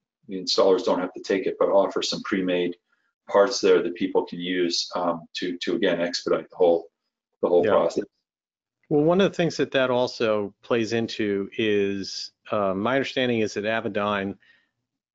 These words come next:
Speaker 2: doesn't own, doesn't require dealers to be, uh, you know, licensed, uh, like, certified repair stations,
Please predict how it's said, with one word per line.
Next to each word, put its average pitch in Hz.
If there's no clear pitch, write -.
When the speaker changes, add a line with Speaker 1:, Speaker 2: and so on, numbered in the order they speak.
Speaker 2:
doesn't 123
own, 127
doesn't 135
require 110
dealers 110
to 101
be, 101
uh, 98
you 143
know, 95
licensed, 110
uh, 123
like, 104
certified 117
repair 104
stations, -